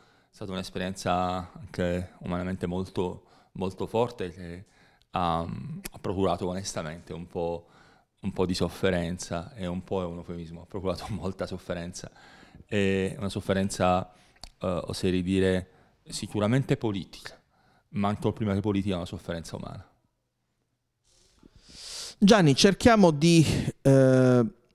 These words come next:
Speaker 2: ricostruire, ovviamente in termini semplici, fru-, fruibili per chi ovviamente non ha una, eh, grande conoscenza amministrativa,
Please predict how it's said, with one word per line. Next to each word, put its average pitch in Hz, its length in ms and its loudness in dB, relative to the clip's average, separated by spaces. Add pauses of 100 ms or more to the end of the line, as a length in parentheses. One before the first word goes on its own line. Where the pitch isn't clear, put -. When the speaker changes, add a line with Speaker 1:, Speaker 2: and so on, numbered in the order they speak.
Speaker 2:
ricostruire, 170 1000 8
ovviamente 131 540 4
in 120 160 4
termini 123 760 6
semplici, 135 720 4
fru-, - 240 0
fruibili 127 760 6
per 117 200 4
chi 143 240 4
ovviamente 120 600 2
non 117 180 6
ha 123 260 4
una, 117 380 0 (380)
eh, 107 240 -8
grande 120 500 2
conoscenza 113 880 -2
amministrativa, 123 920 2